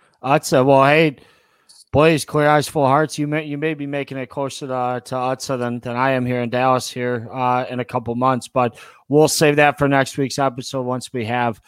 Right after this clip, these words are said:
some final updates. But, boys, it, Perennial's been hot. We've been close a couple times. I need ten games.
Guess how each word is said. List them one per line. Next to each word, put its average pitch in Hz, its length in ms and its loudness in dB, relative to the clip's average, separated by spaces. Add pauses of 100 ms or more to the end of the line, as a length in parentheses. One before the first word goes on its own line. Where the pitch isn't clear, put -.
(280)
some 131 200 -4
final 139 460 4
updates. 131 600 4
But, 123 180 2
boys, 139 460 2 (520)
it, 165 160 -16 (360)
Perennial's 185 440 2
been 196 140 2
hot. 165 320 2 (720)
We've 131 140 -6
been 170 160 -2
close 196 640 2 (180)
a 143 60 -14
couple 160 320 -4
times. 175 640 -4 (1040)
I 147 160 0
need 190 300 -2
ten 175 260 -4
games. 123 480 -8